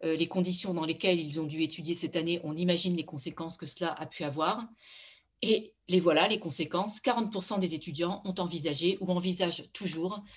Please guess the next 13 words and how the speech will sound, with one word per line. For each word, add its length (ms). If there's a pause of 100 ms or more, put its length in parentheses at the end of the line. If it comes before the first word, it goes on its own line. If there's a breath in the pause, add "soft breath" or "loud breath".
(160 loud breath)
d'arrêter, 680
euh, 200
leurs 240
études. 380 (600 loud breath)
Et 320
ils 100
sont 260
trente-huit 400
pour 180
cent 400
à 100
avoir 280
perdu, 500